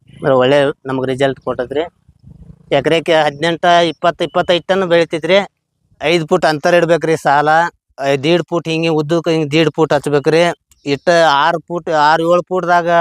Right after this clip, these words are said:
ಇಪ್ಪತ್ತೊಂದು ಕಲ್ಲಂಗಡಿ ಅದಾವ್ರಿ. ಹಿಂಗೆಲ್ಲ ಇಳುವರಿ ಬರ್ತೈತ್ರಿ, ಒಗಾಯ್ತೈತ್ರಿ. ಇದನ್ನ ಬೆಳಿ, ಇದನ್ನ ಬೆಳೀರಿ, ಮಳೆಗಾಲದಾಗ ಮಾಡ್ಬೇಕ್ರಿ, ಬ್ಯಾಸಿಗೆ ಏನ್ ಬರಂಗಿಲ್ರಿ. ಮಳೆಗಾಲಕ್ಕೆ ಆದ್ರಿ ರೋಗ ಕಂಟ್ರೋಲ್ದಾಗ ಇರ್ತೈತ್ರಿ.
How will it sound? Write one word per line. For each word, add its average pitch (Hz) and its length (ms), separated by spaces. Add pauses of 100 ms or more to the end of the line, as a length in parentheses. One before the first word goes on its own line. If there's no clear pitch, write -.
ಇಪ್ಪತ್ತೊಂದು 165 560
ಕಲ್ಲಂಗಡಿ 160 340
ಅದಾವ್ರಿ. 151 360 (760)
ಹಿಂಗೆಲ್ಲ 135 300
ಇಳುವರಿ 151 400
ಬರ್ತೈತ್ರಿ, 143 300
ಒಗಾಯ್ತೈತ್ರಿ. 135 720
ಇದನ್ನ 139 160 (140)
ಬೆಳಿ, 135 180 (440)
ಇದನ್ನ 131 180
ಬೆಳೀರಿ, 165 420
ಮಳೆಗಾಲದಾಗ 160 640
ಮಾಡ್ಬೇಕ್ರಿ, 143 380 (340)
ಬ್ಯಾಸಿಗೆ 131 400
ಏನ್ 147 120
ಬರಂಗಿಲ್ರಿ. 139 560 (360)
ಮಳೆಗಾಲಕ್ಕೆ 147 380
ಆದ್ರಿ 139 360 (180)
ರೋಗ 151 200 (640)
ಕಂಟ್ರೋಲ್ದಾಗ 151 440
ಇರ್ತೈತ್ರಿ. 147 420